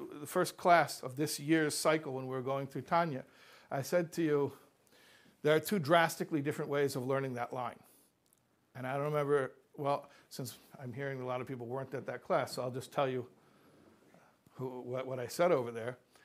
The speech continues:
I said, there are some people who will say, like, not in any, like, malicious way, with sincerity, that dafka you should learn Tanya, but not with a Lubavitcher. And, uh,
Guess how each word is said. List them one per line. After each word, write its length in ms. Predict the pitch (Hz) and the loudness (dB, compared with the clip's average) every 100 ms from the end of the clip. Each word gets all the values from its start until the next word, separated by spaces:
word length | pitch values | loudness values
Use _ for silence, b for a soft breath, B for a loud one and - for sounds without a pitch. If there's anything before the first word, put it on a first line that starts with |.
| b b b b b | b b b b b
I 120 | 127 | -12
said, 500 | 113 - 135 131 113 - b b b b b b b b b b | -8 -4 -4 -4 -8 -14 b b b b b b b b b b
there 120 | 135 | -4
are 40 | 131 | -2
some 300 | - 190 196 | 2 2 2
people 300 | 190 185 143 | 0 0 -2
who 100 | 139 | -2
will 160 | 127 | -4
say, 520 | - - 131 104 123 131 b b b b _ _ _ _ _ _ _ _ _ _ _ _ _ _ | -2 0 0 0 -8 -12 b b b b _ _ _ _ _ _ _ _ _ _ _ _ _ _
like, 240 | 147 143 - - - 208 208 | -4 -4 -6 -20 -16 -12 -4
not 280 | 165 196 | 0 0
in 80 | 185 | 0
any, 400 | 180 170 160 151 - | -2 -2 -4 -6 -8
like, 220 | 139 127 - - - | -8 -8 -12 -16 -10
malicious 560 | 127 127 147 - - | -4 2 2 2 -2
way, 240 | 202 143 98 - b b b | 4 4 4 -10 b b b
with 160 | 123 - | -12 -8
sincerity, 760 | - 147 - 196 151 117 113 - b b | -8 -4 2 4 4 2 -10 -16 b b
that 180 | 131 143 | -8 -2
dafka 500 | 131 160 160 - 147 | 4 4 4 0 -2
you 80 | 135 | -2
should 220 | - 117 - - | -6 -8 -10 -12
learn 300 | 143 156 185 | -2 0 2
Tanya, 460 | 185 143 143 151 175 | 2 2 4 2 2
but 180 | 139 139 | 0 -4
not 240 | 139 147 | -4 -4
with 120 | 139 | -6
a 40 | 127 | -8
Lubavitcher. 520 | 117 113 98 - - - - - _ _ _ _ _ b b b b b b b b | -8 -10 -12 -16 -18 -20 -20 -20 _ _ _ _ _ b b b b b b b b
And, 800 | 135 135 135 139 139 135 139 131 | -2 0 2 2 0 -4 -6 0
uh, 400 | 147 147 147 175 | 2 4 4 2